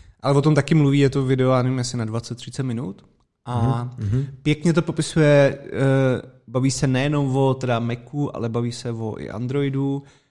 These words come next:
Speaker 1: Eh, na iPhoneu to myslím nejde a baví se i o Windowsech.
Speaker 2: Mhm.
Speaker 1: Eh, jaký tam případně jsou, eh, ještě se baví o Glasswireu teda.
Speaker 2: Já teďka mám jeden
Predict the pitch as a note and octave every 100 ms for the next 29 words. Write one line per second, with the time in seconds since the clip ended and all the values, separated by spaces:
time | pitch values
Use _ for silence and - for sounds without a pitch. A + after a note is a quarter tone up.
0 | _ C3 C3 B2+ C3+ - C#3+ C3+ C#3 C3+
1 | A#2 G2+ A2+ B2+ C#3 - A#2 A#2+ A#2 A#2+
2 | A#2 A2 A2 A2+ A2+ A2+ A2 A2 - _
3 | _ A#2+ G#2 E3+ A#2+ A2+ A2+ A2 - G2+
4 | A2 - - A2+ A2+ A2 F2+ - A#2+ A2
5 | G#2+ G#2 - - G#2+ A2+ - C3+ B2 A#2
6 | A2 G#2 - - G#2+ G#2 - G2+ G#2 -
7 | _ _ _ _ _ - B2 D3 C#3+ E3+
8 | D#3+ D#3 D#3 E3 D#3